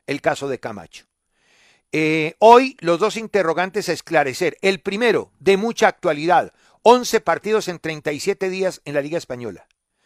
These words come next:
En Colombia se va a jugar más espaciado, pero en Europa se está jugando apretadísimo.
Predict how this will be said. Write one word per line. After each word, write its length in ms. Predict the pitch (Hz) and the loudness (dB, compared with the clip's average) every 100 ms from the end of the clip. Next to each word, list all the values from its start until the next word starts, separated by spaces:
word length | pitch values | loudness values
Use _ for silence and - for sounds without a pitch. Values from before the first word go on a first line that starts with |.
| _ _ _ _ | _ _ _ _
En 100 | - | -14
Colombia 320 | 135 151 185 208 | -4 -2 0 0
se 100 | 165 | 2
va 40 | |
a 40 | |
jugar 180 | 180 180 | 2 0
más 160 | 180 165 | -2 -6
espaciado, 560 | 165 143 123 180 117 | -8 -8 -2 0 0
pero 180 | - 151 | -2 -4
en 80 | 156 | -2
Europa 440 | 156 160 208 220 | -2 0 0 0
se 100 | 160 | -6
está 140 | 156 170 | -4 -4
jugando 280 | 170 180 185 | -2 -2 -2
apretadísimo. 960 | - 180 - 160 196 196 135 104 78 | 0 0 0 -2 -2 -6 -12 -14 -18